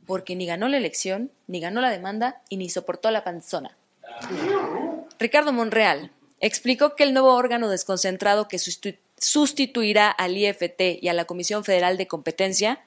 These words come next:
buscará evitar controversias con el temec, que exige reguladores autónomos en telecomunicaciones y competencia. También aclaró que es falso que eso de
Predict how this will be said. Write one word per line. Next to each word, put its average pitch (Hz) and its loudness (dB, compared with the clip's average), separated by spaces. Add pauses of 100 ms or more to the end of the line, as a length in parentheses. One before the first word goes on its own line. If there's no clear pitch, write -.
(260)
buscará 170 0
evitar 208 0
controversias 202 0
con 180 -6
el 180 -6
temec, 247 -2 (320)
que 165 -4
exige - 0
reguladores 180 2
autónomos 196 -4
en 165 -10
telecomunicaciones 165 -4
y 156 -8
competencia. - -6 (840)
También 330 2
aclaró 262 4
que 247 2
es 240 -2
falso 233 2
que 220 -2
eso 226 2
de 190 0